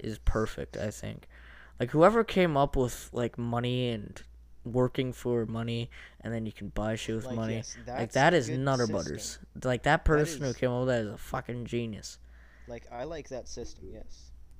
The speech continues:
Speaker 1: It
Speaker 2: You
Speaker 1: is
Speaker 2: know,
Speaker 1: a
Speaker 2: you
Speaker 1: genius.
Speaker 2: know
Speaker 1: Who
Speaker 2: what we
Speaker 1: thinks
Speaker 2: could
Speaker 1: of
Speaker 2: do
Speaker 1: that?
Speaker 2: without?
Speaker 1: Hmm.
Speaker 2: You know what I would like?
Speaker 1: What's
Speaker 2: A more
Speaker 1: up?
Speaker 2: laid-back world, man.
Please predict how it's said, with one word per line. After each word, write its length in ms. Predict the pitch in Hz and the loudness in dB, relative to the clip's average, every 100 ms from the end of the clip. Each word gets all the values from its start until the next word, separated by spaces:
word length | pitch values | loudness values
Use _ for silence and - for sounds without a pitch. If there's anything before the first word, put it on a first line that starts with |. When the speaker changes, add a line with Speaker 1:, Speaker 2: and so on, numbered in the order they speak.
| - - | -18 2
Speaker 1:
It 80 | 147 | 8
Speaker 2:
You 60 | 220 | 8
Speaker 1:
is 80 | |
Speaker 2:
know, 60 | 175 | 8
Speaker 1:
a 20 | |
Speaker 2:
you 60 | 113 | -2
Speaker 1:
genius. 400 | 110 113 107 - | -2 -2 -4 2
Speaker 2:
know 60 | 180 | 2
Speaker 1:
Who 40 | |
Speaker 2:
what 40 | |
we 40 | - | 2
Speaker 1:
thinks 240 | 160 - | -2 -2
Speaker 2:
could 20 | - | -6
Speaker 1:
of 40 | |
Speaker 2:
do 40 | - | -6
Speaker 1:
that? 60 | |
Speaker 2:
without? 380 | - - 127 147 - - - - - - - - - - | -8 -8 -8 -10 -16 -20 -20 -20 -20 -20 -20 -20 -18 -10
Speaker 1:
Hmm. 160 | 135 120 - - - - | -10 -10 -16 -20 -20 -16
Speaker 2:
You 80 | 156 | -14
know 120 | 196 | -14
what 160 | 262 180 | -14 -14
I 180 | 170 165 160 - - - - | -14 -16 -18 -20 -20 -20 -16
would 120 | 139 120 | -14 -12
like? 400 | 117 127 - - - - - - - - - | -12 -12 -16 -18 -18 -20 -16 -16 -16 -16 -14
Speaker 1:
What's 180 | - | -8
Speaker 2:
A 40 | 120 | -6
more 100 | 190 | -6
Speaker 1:
up? 80 | 135 | -8
Speaker 2:
laid-back 680 | 120 120 113 113 107 104 | -10 -10 -10 -12 -12 -12
world, 220 | 110 101 - | -12 -8 -8
man. 180 | 101 | -10